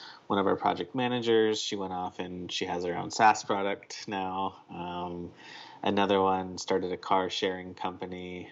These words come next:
um, sort of like a, what's that, Car2Go or Getaround, but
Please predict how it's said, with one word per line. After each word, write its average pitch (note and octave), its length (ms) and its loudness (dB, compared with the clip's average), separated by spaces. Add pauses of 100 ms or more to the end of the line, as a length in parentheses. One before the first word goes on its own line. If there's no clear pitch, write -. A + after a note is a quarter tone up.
(100)
um, F2+ 400 -4
sort F#2+ 220 0
of E2+ 100 -2
like F2+ 180 0
a, F2+ 540 0 (880)
what's - 180 -6
that, - 280 -8 (160)
Car2Go G#2+ 760 4
or F#2 640 -2 (100)
Getaround, A2 600 2
but - 240 0